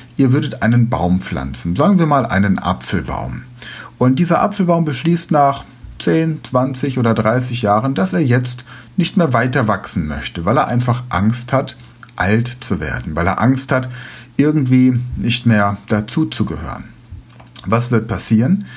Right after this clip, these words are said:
Sobald dieser Baum aufhört zu wachsen, wird er tatsächlich alt. Er wird ja nicht mehr jünger. Er regeneriert sich ja deswegen nicht besser.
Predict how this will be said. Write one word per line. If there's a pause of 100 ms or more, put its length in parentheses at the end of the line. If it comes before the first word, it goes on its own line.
(340)
Sobald
dieser
Baum
aufhört
zu
wachsen,
wird
er
tatsächlich
alt.
Er
wird
ja
nicht
mehr
jünger. (260)
Er
regeneriert
sich
ja
deswegen
nicht
besser.